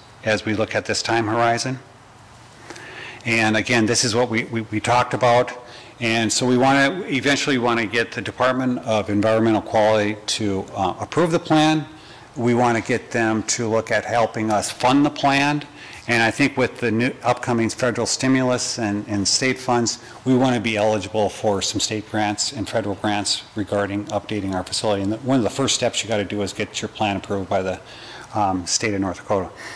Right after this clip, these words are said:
So with that, um, we'll go into a deeper dive, uh, Monday, and then you'll see this show up on, on the budget process. And this is kind of an overview of kind of where we're going.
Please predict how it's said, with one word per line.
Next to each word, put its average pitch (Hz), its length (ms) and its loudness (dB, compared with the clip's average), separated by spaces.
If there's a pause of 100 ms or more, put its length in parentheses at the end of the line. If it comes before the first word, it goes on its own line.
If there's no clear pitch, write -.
(160)
So - 180 2
with 156 200 4
that, 151 460 2 (460)
um, 131 640 2 (240)
we'll 123 200 4
go 147 160 6
into 143 220 6
a 123 40 4
deeper 139 300 4
dive, 131 500 4
uh, 123 140 2
Monday, 147 460 4
and 120 140 4
then 120 240 2
you'll 127 200 2
see 135 260 2
this 117 180 0
show 131 220 2
up 120 160 2
on, 123 160 2
on 113 160 -2
the 104 80 -4
budget 113 300 -2
process. 113 580 0
And 113 260 -6
this 123 200 -2
is 104 80 -4
kind 120 160 -4
of 101 80 0
an 101 100 0
overview 110 460 0
of - 80 -6
kind 113 160 -2
of 101 60 0
where 107 120 2
we're 101 120 -2
going. 113 420 2